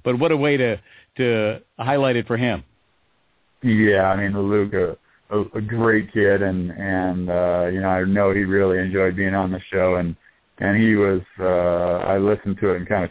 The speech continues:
Speaker 2: chuckled because he, he got to third base, and I was not sure
Speaker 1: <laughs>
Speaker 2: that he even recognized that he had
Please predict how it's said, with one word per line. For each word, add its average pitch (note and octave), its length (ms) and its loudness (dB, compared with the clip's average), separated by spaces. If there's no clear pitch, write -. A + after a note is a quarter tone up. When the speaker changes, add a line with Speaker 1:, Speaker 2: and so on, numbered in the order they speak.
Speaker 2:
chuckled F#2 380 0
because F2+ 320 -4
he, C#3+ 240 2
he C#3 160 0
got C3 260 0
to G#2 120 -4
third B2 260 0
base, A#2 280 2
and G2+ 460 -2
I A2+ 160 2
was B2+ 260 2
not A#2 240 0
sure G2+ 520 2
Speaker 1:
<laughs> - 260 -10
Speaker 2:
that G2+ 100 0
he A#2 240 2
even G#2 240 0
recognized F#2+ 640 -2
that F#2+ 160 0
he A2 140 0
had G2+ 100 2